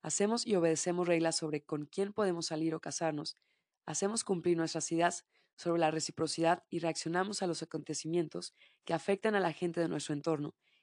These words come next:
en parte porque estamos provistos de empatía. Elegimos a nuestros amigos,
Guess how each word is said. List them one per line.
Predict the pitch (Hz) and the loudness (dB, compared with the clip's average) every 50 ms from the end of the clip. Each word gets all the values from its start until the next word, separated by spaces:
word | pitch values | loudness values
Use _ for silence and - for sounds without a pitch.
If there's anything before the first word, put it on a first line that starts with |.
| _ _ - | _ _ -10
en | 147 143 - | -10 -4 2
parte | - 190 202 - 226 - | 4 4 4 4 0 -2
porque | - 202 175 - 165 | 0 -2 0 0 -4
estamos | - - 175 170 175 170 - | 2 2 2 2 2 -2 -2
provistos | - 165 160 165 160 - - 160 160 | -2 0 0 0 0 -2 -4 -6 -4
de | 160 | -4
empatía. | 151 139 - 139 - _ - 147 143 139 _ _ _ _ _ _ _ _ _ _ _ _ _ _ _ _ _ _ _ _ _ _ _ _ _ _ | -4 -4 -4 -8 -10 _ -12 -12 -12 -12 _ _ _ _ _ _ _ _ _ _ _ _ _ _ _ _ _ _ _ _ _ _ _ _ _ _
Elegimos | - 190 196 180 - - 233 247 269 262 - | 2 2 2 2 2 2 2 4 4 4 4
a | 240 | 4
nuestros | 208 185 170 - 180 160 - | 4 4 4 2 0 0 0
amigos, | 180 180 185 185 175 170 170 - - | 2 4 4 4 4 4 2 0 -8